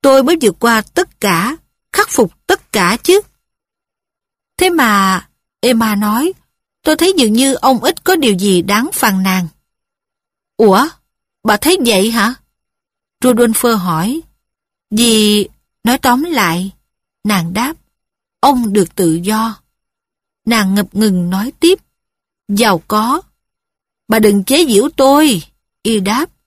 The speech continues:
Thế là nàng thề nàng không chế giễu. Vừa lúc đó một phát đại bác nổ vang, lập tức người ta xô đẩy nhau lộn xộn về phía làng.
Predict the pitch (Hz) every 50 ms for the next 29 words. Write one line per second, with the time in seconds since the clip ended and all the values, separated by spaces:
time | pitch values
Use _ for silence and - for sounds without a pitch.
0 | _ _ _ _ _ _ _ _ _ _ _ _ _ _ _ - 359 403 370 302
1 | 240 214 202 196 180 - 202 226 202 190 - 233 226 214 202 196 208 190 175 165
2 | - - 320 311 311 - - 330 370 339 247 214 180 170 196 262 349 - _ _
3 | _ _ _ _ _ _ - 214 247 233 247 285 269 277 269 262 302 381 427 294
4 | 220 185 170 - - - 381 - - 214 180 - 226 285 359 - - 220 208 190
5 | 170 202 262 269 - 269 269 277 285 277 226 - _ _ _ _ _ _ - 247
6 | 262 - - 440 453 - 277 247 220 - - 294 294 294 - 349 330 247 208 226
7 | 294 320 320 302 285 247 220 202 185 190 233 - - 247 202 185 190 226 214 202
8 | 214 226 202 175 165 - - 294 330 349 320 254 220 196 175 170